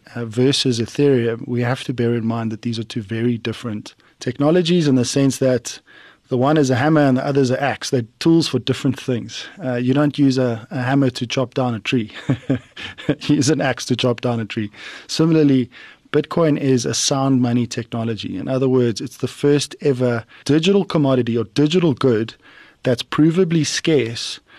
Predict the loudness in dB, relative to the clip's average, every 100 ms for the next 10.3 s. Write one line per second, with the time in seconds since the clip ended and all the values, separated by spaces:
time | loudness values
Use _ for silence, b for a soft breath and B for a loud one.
0 | B 0 2 2 4 2 0 0 0 2
1 | 2 0 0 0 0 0 0 2 0 0
2 | 0 -2 0 2 2 4 2 2 0 -4
3 | 0 0 0 -2 -2 -2 0 0 0 -2
4 | -2 -4 -2 2 4 4 0 B B B
5 | B B -6 -2 0 2 0 0 -6 -10
6 | b b b b b 2 4 4 4 4
7 | 2 -2 -2 0 0 0 -4 -2 -2 0
8 | -2 -4 -8 -6 -4 -2 -2 -4 -6 -8
9 | -6 -6 -8 -8 -10 -10 -12 -12 -12 -14
10 | -16 -20 -20